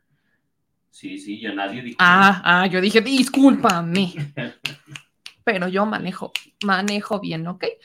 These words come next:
Speaker 2: Pero bueno, lo que queda también en la duda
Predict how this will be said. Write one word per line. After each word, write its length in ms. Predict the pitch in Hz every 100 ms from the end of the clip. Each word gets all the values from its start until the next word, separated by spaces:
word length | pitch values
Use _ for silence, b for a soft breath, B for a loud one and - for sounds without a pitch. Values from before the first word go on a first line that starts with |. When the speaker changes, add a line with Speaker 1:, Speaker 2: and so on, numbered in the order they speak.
| B B B B
Speaker 2:
Pero 200 | 262 302
bueno, 360 | 320 269 - _ _ _ _ _ _ _ _ _ - _ _ _
lo 340 | 277 277 285 285
que 180 | 294 277
queda 260 | 359 403
también 420 | 403 247 240 247 247
en 200 | 214 196
la 140 | 185
duda 300 | 185 262 294